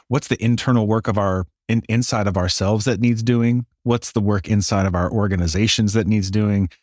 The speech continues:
And what's the attention we can put on the place we call home as a community? And how do we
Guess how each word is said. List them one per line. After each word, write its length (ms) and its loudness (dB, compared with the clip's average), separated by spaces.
And 100 2
what's 160 0
the 140 0
attention 400 0
we 100 0
can 160 -2
put 240 -4
on 320 0
the 100 0
place 560 -2
we 160 0
call 280 -2
home 300 0
as 120 0
a 60 -2
community? 560 0
And 120 2
how 140 2
do 80 0
we 140 0